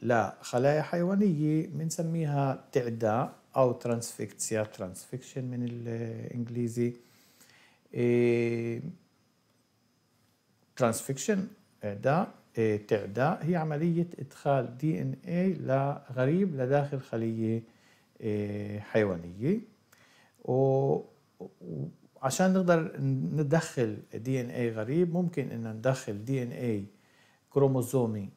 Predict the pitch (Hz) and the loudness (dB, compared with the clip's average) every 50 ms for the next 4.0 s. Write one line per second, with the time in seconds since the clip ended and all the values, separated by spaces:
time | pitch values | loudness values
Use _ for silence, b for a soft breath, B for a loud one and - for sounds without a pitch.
0 | _ _ - 120 135 131 131 - - 107 101 104 95 98 - - 120 120 117 110 | _ _ -4 -2 -2 -2 -2 -2 -2 -2 0 -2 -4 -4 -6 -4 0 2 2 2
1 | 107 104 104 - - 127 113 110 - 113 98 95 90 101 143 190 - - - - | 2 -2 -4 -4 -2 -2 0 0 -2 -4 -4 -4 -4 -4 -4 -4 -6 -8 -14 -20
2 | - _ _ _ _ b b b b b b b b b - 165 170 156 143 160 | -20 _ _ _ _ b b b b b b b b b 4 4 4 4 4 2
3 | 156 143 135 135 135 127 135 135 123 117 113 107 - - 107 110 131 160 196 220 | 2 2 0 0 -2 -2 -2 0 0 0 0 -2 0 0 0 0 2 2 0 -2